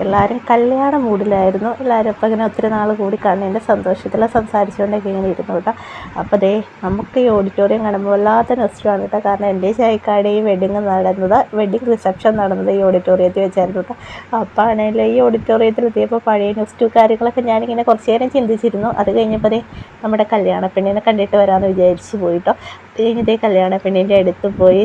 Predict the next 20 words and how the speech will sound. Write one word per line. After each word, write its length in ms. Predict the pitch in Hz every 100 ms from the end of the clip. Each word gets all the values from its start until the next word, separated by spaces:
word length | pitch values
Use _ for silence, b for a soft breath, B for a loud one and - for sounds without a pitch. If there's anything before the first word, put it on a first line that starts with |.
| 214
സെൽഫിയൊക്കെ 600 | 208 170 - 196 190 180 180
എടുത്തു. 280 | 175 - 269 B B B -
ഏഹ്, 340 | 196 196 190 185 185
just 200 | 185 - 220
വീഡിയോ 240 | 208 180 196
ഒക്കെ 140 | 190 190 202
പിടിച്ചു 240 | 175 208
കേട്ടോ. 160 | 180 180 269 269
ഭയങ്കര 320 | 226 220 220 208
ഹാപ്പി. 340 | 294 294 - 277 B B - -
ആ, 20 | 185 180 180
അമ്പിടിക്കുഞ്ഞ് 500 | 202 190 185 190 208 202
ഞാനും 320 | 185 190 208 196 - - - - - - - - -
കല്യാണ 320 | 240 208 202 196
പെണ്ണും 200 | 190 196
കൂടെ 160 | 196 220 220
രണ്ട് 140 | 214
മൂന്ന് 140 | 226 233
സെൽഫിയൊക്കെ 560 | 262 240 262 247 - 208
എടുത്തു. 260 | 196 190